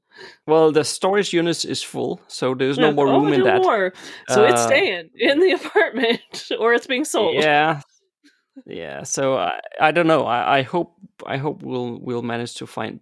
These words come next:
Speaker 1: places for everything. I mean, we did, of course, throw out a lot of things from the house, uh,
Speaker 2: Mm-hmm.
Speaker 1: that we just never used, and then we put in those things that we didn't wanna throw out into the storage room.
Speaker 2: Mm-hmm.
Speaker 1: So I hope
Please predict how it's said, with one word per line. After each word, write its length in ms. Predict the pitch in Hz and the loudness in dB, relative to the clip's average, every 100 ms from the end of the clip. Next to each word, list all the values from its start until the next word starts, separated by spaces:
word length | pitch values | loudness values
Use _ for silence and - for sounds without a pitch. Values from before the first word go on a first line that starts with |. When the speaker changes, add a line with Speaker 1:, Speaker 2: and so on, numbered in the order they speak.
| - | -10
Speaker 1:
places 360 | 127 117 - - | -8 -8 -8 -10
for 160 | - | -8
everything. 400 | 117 120 120 117 | -6 -6 -8 -4
I 40 | 117 | 0
mean, 280 | 123 120 - - - - - | 0 0 -4 -16 -20 -14 -2
we 100 | 143 | 2
did, 220 | 185 170 | 4 4
of 160 | 165 | 0
course, 340 | - 156 143 - - - | 2 2 2 -2 -8 -6
throw 300 | 143 139 135 | 2 4 4
out 260 | 127 131 - | 4 0 -2
a 60 | - | 0
lot 160 | 123 120 | 2 2
of 100 | 117 | -2
things 560 | - 117 - - - - - - - | -2 -2 -2 -6 -6 -8 -12 -18 -6
from 220 | 131 123 | 0 2
the 100 | 127 | 2
house, 440 | 127 127 160 - - - | 0 0 -2 -4 -8 -4
uh, 40 | |
Speaker 2:
Mm-hmm. 580 | 127 123 123 123 123 123 | -2 0 0 0 -2 -2
Speaker 1:
that 160 | 123 117 - | -4 -4 -6
we 140 | 123 | -6
just 340 | 113 120 - - | -4 -6 -8 -4
never 180 | 117 120 | -2 0
used, 480 | 120 107 139 - - - - - - | 0 0 0 -2 -10 -20 -20 -20 -8
and 180 | 117 120 | -2 2
then 360 | 120 120 117 | 2 2 0
we 100 | 123 | -4
put 220 | 120 131 | -2 0
in 140 | 120 120 | 2 2
those 260 | 120 117 | 0 0
things 240 | - 123 113 | -2 -2 -2
that 180 | 113 110 | -6 -6
we 160 | 120 | -8
didn't 280 | 117 170 180 | 0 2 4
wanna 180 | 143 135 | 4 2
throw 280 | - 127 127 | 2 2 4
out 240 | 123 117 | 2 0
into 440 | - 127 117 123 120 | -4 -6 -6 -6 -6
the 120 | 120 | -6
storage 460 | 117 117 127 143 - | -4 0 0 -2 -4
room. 300 | 160 165 160 _ _ - | -2 -4 -6 _ _ -12
Speaker 2:
Mm-hmm. 340 | 214 233 208 311 _ | -8 -6 -8 -10 _
Speaker 1:
So 400 | - 143 139 - _ - | -4 0 0 -2 _ -4
I 60 | 139 | -4
hope 440 | - 170 240 - | -2 -2 -2 -4